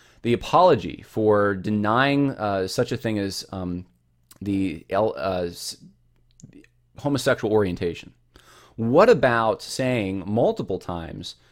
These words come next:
uh, that racism is perpetual, that it won't be, it will, it will be in the Southern Baptist Convention until Christ comes back, um, that it's infecting every American institution? I mean, Al Mohler said all this stuff.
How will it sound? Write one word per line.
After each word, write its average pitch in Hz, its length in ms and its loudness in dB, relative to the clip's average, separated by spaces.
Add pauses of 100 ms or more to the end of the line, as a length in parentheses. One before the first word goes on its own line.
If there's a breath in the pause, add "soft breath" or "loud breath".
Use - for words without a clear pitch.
(180 soft breath)
uh, 95 280 -2
that 101 400 0
racism 117 920 0
is 101 180 -4
perpetual, 123 720 0
that 98 140 2
it 92 120 -2
won't 110 300 -2
be, 101 680 -8
it 107 100 -4
will, 101 240 -4
it 104 120 -2
will 104 160 0
be 123 160 2
in 170 60 0
the 165 80 -2
Southern 143 280 0
Baptist 120 340 0
Convention 107 460 -6
until 90 280 -6
Christ 147 340 0
comes 135 200 -4
back, 127 400 -4 (500 soft breath)
um, 101 280 -2
that 101 120 2
it's 98 160 -2
infecting 110 580 -2
every 107 220 2
American 95 400 -2
institution? 120 800 -4
I - 60 -4
mean, 127 120 -2
Al 143 220 0
Mohler 208 240 0
said 196 200 2
all 120 100 8
this 90 140 -10
stuff. - 460 -14